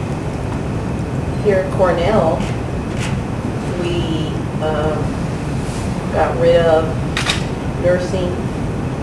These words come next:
teaching, social work,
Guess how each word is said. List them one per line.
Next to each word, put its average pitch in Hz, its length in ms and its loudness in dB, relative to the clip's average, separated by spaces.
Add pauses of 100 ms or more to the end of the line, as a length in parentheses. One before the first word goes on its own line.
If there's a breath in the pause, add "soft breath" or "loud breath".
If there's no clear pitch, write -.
(160)
teaching, - 460 -2 (1080)
social 170 340 2
work, 247 260 4